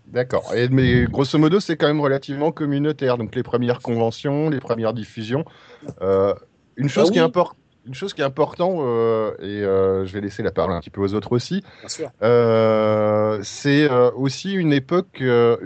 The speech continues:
Speaker 1: une époque qu'on a tous vécue, c'est l'époque du fanzina. Je pense que pour, aussi bien pour les geeks que pour les nerds que pour les otaku, euh, tu, euh, tu seras d'accord avec moi sur le fait qu'il y a un, un foncier besoin de faire partager la passion.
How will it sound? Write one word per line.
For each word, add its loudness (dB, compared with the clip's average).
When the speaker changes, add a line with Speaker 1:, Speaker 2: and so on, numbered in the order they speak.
Speaker 1:
une 0
époque -2
qu'on -2
a 0
tous -8
vécue, -6
c'est -2
l'époque 0
du -2
fanzina. 0
Je -8
pense -6
que 2
pour, -4
aussi -4
bien 2
pour 0
les 2
geeks -8
que -4
pour -4
les -2
nerds 0
que -18
pour -8
les -8
otaku, -2
euh, 2
tu, -4
euh, 0
tu -12
seras -2
d'accord 0
avec -2
moi 0
sur -2
le 0
fait -4
qu'il -2
y 4
a 4
un, 2
un -2
foncier -6
besoin -2
de -2
faire -4
partager 0
la 0
passion. -6